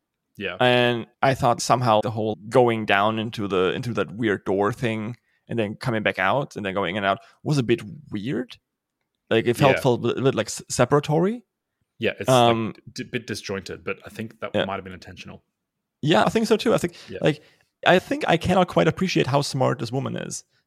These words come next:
Speaker 2: So
Speaker 1: Yeah, <laughs> it was meant to get confusing, and I was sufficiently confused, Tamsin.
Speaker 2: Yeah.
Speaker 1: Speaking of books, though,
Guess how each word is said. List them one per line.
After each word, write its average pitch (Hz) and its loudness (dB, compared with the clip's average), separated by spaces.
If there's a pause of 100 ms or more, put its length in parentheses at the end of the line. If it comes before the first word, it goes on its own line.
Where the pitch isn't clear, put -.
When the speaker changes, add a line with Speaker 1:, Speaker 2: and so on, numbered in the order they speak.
(160)
Speaker 2:
So 117 -2
Speaker 1:
Yeah, 156 0
<laughs> - -
it - -2
was 120 -2
meant 113 -4
to 117 -8
get 107 -4
confusing, 95 -12
and 113 -2
I 110 2
was 98 -4 (220)
sufficiently 160 4
confused, 107 -2
Tamsin. 104 -4 (760)
Speaker 2:
Yeah. 117 -8
Speaker 1:
Speaking 180 2
of 123 0
books, 131 0
though, 107 2